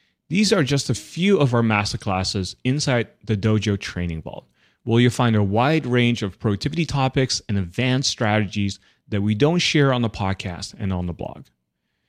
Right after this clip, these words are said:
Information centered around apps, tools, and life hacks is great, but it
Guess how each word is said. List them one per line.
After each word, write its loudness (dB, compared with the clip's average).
Information 6
centered 4
around 2
apps, 0
tools, 4
and 0
life 2
hacks 0
is -4
great, 2
but 0
it -2